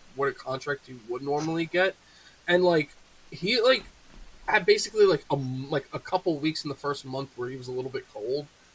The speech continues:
and since then he's still hitting over three hundred. So, I, I, like, I, I exp-,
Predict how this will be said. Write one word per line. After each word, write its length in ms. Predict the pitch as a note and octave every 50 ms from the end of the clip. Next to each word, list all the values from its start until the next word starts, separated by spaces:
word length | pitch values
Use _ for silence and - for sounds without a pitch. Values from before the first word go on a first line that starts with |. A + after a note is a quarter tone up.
| _ -
and 120 | D#3 C#3
since 280 | - - F#3 G3+ G3+ -
then 140 | G#3 F#3+ E3
he's 200 | D#3 D3 C#3+ -
still 320 | - - - E3 D#3+ D3
hitting 220 | D3+ D3+ D3+ C#3+
over 180 | C#3 C3 B2+ B2
three 240 | - - C3+ B2+ B2
hundred. 380 | B2 B2 A#2 G2+ G#2 - - - _ - - - - _
So, 260 | - - F3 D#3+ D#3
I, 360 | - - - - - - F#3+
I, 40 | F#3
like, 180 | F#3+ G3+ G3 G#3+ F#3+ - - - - - -
I, 100 | F#3 F3
I 120 | F3+ F3 E3 - - -
exp-, 360 | F#3+ F3+ - - - - -